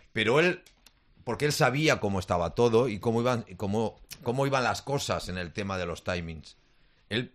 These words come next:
por eso les he dicho que se podía haber ido. Pero también es verdad que no podemos comparar, por ejemplo, cuando David Gallego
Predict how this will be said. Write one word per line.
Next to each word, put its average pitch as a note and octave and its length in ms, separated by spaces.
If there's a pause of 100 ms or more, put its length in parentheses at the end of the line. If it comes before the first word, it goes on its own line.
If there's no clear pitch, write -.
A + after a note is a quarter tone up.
por G#2 140
eso C3 140
les B2 160
he A#2 80
dicho C3 380 (300)
que G2+ 100
se F2+ 140
podía E2 280
haber E2 160
ido. D#2 240 (1200)
Pero A2 200
también B2 260
es F3 100
verdad C3+ 500 (1200)
que A2+ 140
no C3+ 200
podemos D3 380
comparar, A2+ 720 (420)
por F#2 160
ejemplo, A2 600 (320)
cuando G#2 500
David G2 280
Gallego C3 680